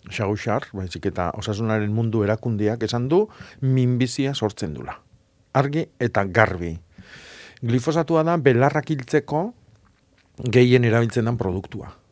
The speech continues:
Belar hilkaria, erderaz, herbizida aipa-, esaten deguna. Eh, baten bati agian ezaguna egingo zaio Roundup. Monsanto etxie santu bana. Eta hor ikusten da argi eta garbi, ba, ze botere daukaten hauek, ba,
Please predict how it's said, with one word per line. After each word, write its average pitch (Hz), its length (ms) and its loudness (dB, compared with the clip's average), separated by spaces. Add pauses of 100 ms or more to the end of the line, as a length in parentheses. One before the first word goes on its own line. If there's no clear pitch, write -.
(720)
Belar 107 400 2
hilkaria, 113 640 0
erderaz, 101 480 -4
herbizida 92 640 -4
aipa-, 85 360 -8
esaten 92 340 -8
deguna. 82 360 -8 (880)
Eh, 113 640 4
baten 107 300 0
bati 123 480 2
agian 117 360 2
ezaguna 113 380 0
egingo 110 200 0
zaio 113 320 2
Roundup. 87 600 -2 (1040)
Monsanto 104 1000 -2
etxie 92 400 -4 (100)
santu 101 380 -2
bana. 85 340 -6 (1000)
Eta 139 460 6
hor 127 180 6
ikusten 131 320 -2
da 127 120 6
argi 123 180 2
eta 120 120 2
garbi, 117 300 2
ba, 95 180 2
ze 95 160 -4
botere 92 400 -2
daukaten 87 480 -2
hauek, 101 420 -2
ba, 73 480 -6